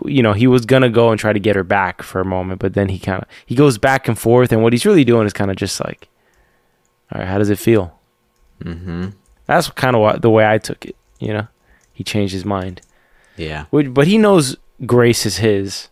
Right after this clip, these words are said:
Speaker 1: in a sense, right? Why else would she be there?
Speaker 2: Yeah,
Speaker 1: Yeah.
Speaker 2: I mean, this also reminds me of, uh, a bit of, I, I think it was Tommy's scene with, with, uh, May Carlton.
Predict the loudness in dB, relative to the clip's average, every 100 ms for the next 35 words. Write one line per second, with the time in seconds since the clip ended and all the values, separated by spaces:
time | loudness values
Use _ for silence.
0 | _ -10 -10 -10 -10 -12 -8 -6 -2 0
1 | 0 -4 -10 -6 -4 -4 -6 -8 -14 -20
2 | _ _ _ -20 _ _ _ _ _ _
3 | _ _ 0 2 0 -2 -4 -2 -2 -4
4 | -8 -18 -16 -16 -18 -20 -20 _ _ _
5 | _ _ -16 -14 -14 -16 -14 -4 -4 0
6 | -2 -2 -4 -6 -4 -4 -4 -6 -8 -6
7 | -6 -6 -8 -14 -12 -10 -10 -10 -10 -8
8 | -10 -12 -18 _ _ _ _ _ _ _
9 | _ _ _ _ _ -14 -10 -8 -8 -10
10 | -12 -14 -12 -12 -12 -12 -10 -8 -8 -10
11 | -12 -20 -20 -14 -10 -10 -10 -12 -10 -8
12 | -6 -8 -10 _ -12 -12 _ -12 -12 -12
13 | -12 -10 -10 -10 -12 -12 -12 -16 -18